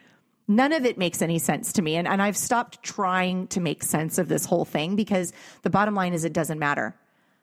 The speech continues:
It doesn't matter. But I think, what if we are canceling people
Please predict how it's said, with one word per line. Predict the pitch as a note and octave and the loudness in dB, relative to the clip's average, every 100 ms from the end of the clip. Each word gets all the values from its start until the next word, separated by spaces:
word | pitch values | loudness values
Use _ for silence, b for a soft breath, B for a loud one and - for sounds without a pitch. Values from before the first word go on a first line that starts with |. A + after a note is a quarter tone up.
| - | -4
It | F#3 E3+ | -2 2
doesn't | F3 D#3+ D#3+ | 2 2 -2
matter. | C#3+ C#3+ B2 - _ _ _ _ _ _ _ _ _ _ _ _ | -2 -2 -2 -8 _ _ _ _ _ _ _ _ _ _ _ _
But | A3+ | 2
I | A3 D#4+ B4 | 4 2 2
think, | - - G3 C#3 D#3 - - - _ _ _ | -4 0 0 0 -4 -12 -20 -20 _ _ _
what | - G3 D4 | -4 0 2
if | C#5+ - | 2 2
we | F#4 | 2
are | E4+ | 2
canceling | B3 - - B3+ D#4+ E4+ F4 C4 G#3+ | -2 0 2 2 0 0 2 2 2
people | G3+ G#3+ - E3+ D#3+ G3+ B3+ | 2 2 2 2 4 2 0